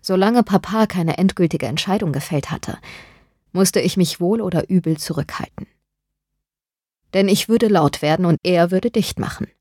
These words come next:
Das war so sicher wie die mexikanische Hurrikansaison in den Sommer- und Herbstmonaten.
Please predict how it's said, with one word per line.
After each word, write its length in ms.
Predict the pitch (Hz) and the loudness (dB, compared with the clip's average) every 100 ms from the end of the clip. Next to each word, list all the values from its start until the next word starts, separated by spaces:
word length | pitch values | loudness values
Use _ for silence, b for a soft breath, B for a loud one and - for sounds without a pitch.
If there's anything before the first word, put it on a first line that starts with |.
| _ _ _ _ _ _ - | _ _ _ _ _ _ 0
Das 260 | 220 - | 0 2
war 140 | 262 240 | 2 4
so 100 | 208 | 4
sicher 380 | 208 247 247 | 4 2 0
wie 80 | 220 | 0
die 100 | 220 | -2
mexikanische 840 | 185 180 190 - 190 185 - 160 147 | 0 0 0 -2 -2 -2 -2 -4 -2
Hurrikansaison 800 | 123 101 - - 127 113 117 104 | -4 -4 -6 -6 -4 -4 -4 -4
in 60 | |
den 160 | 127 143 | -4 -4
Sommer- 360 | 165 156 156 | -2 0 0
und 160 | 151 - | -2 -4
Herbstmonaten. 840 | 139 - - 117 65 - - - | -4 -4 -8 -6 -6 -10 -12 -18